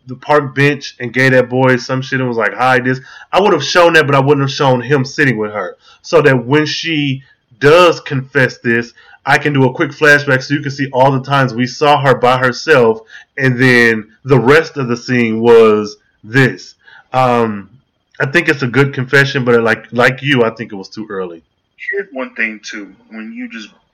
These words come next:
Speaker 2: something about flashbacks. The flashback in episode two
Speaker 1: Mm-hmm.
Speaker 2: with young Kate.
Speaker 1: Yeah.
Speaker 2: And she was trying to get her dad to say, "Yo, no,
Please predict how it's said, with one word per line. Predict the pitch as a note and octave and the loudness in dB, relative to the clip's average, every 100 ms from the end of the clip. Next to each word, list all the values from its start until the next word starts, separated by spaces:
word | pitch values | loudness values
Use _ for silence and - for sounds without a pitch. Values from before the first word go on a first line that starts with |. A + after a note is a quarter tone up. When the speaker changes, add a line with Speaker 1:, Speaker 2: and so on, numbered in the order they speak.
| _ _ _ _ _ _ _ _ _ | _ _ _ _ _ _ _ _ _
Speaker 2:
something | - C#3 B2+ | -14 -10 -10
about | A2+ F#2+ | -10 -14
flashbacks. | A2+ A#2 G#2+ - G#2 F#2+ D2 - - _ _ _ _ _ _ _ _ - | -8 -8 -8 -12 -14 -14 -18 -20 -20 _ _ _ _ _ _ _ _ -18
The | |
flashback | A2+ - C#3+ C#3 B2+ A#2+ A#2+ | -16 -4 -4 0 0 0 -4
in | A2+ A2 A2 A2 A2 A2 G#2+ | -8 -8 -12 -12 -14 -16 -14
episode | G#2+ - G#2+ - A2 G#2 G2+ - | -16 -14 -12 -10 -10 -12 -14 -16
two | - D3+ F#3+ G#3+ A3+ | -14 -14 -12 -12 -6
Speaker 1:
Mm-hmm. | B2 C3+ D3 C#3 | -4 -4 -6 -10
Speaker 2:
with | A#2+ A2+ A2 _ _ _ | -12 -10 -12 _ _ _
young | B2 B2+ C3 | -16 -14 -8
Kate. | D3+ D3+ - _ _ | -4 -4 -8 _ _
Speaker 1:
Yeah. | D3 A#2+ - _ _ _ _ _ _ - | 2 2 -2 _ _ _ _ _ _ -10
Speaker 2:
And | A2 G#2+ | -6 -6
she | - | -8
was | C3 | -8
trying | - B2+ | -4 -4
to | A#2 | -4
get | A2+ | -8
her | A2 A2+ | -6 -6
dad | A2+ A#2+ A#2 A2+ | -4 -2 -4 -6
to | G#2 | -16
say, | G2+ - G2 | -16 -16 -16
"Yo, | G2+ C3 D3 | -16 -10 -10
no, | B2 D3 D3 C#3+ C3+ | -10 -10 -8 -8 -10